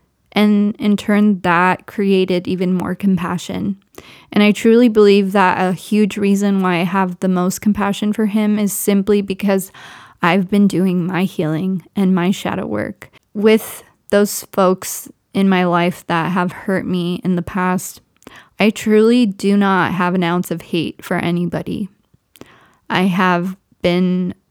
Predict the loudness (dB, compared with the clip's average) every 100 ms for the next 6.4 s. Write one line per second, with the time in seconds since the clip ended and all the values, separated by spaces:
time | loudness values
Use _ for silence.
0 | _ -4 -2 0 0 -2 -4 -6 -4 -2
1 | -2 -6 -10 _ _ _ _ -4 -2 -2
2 | -4 -4 -4 -2 -2 -4 _ _ -6 -6
3 | -4 -4 -4 -4 -12 -18 _ _ _ _
4 | -6 -2 -2 -2 -2 2 4 6 4 4
5 | 2 -2 -2 0 0 -2 -2 0 0 -2
6 | -6 -4 -4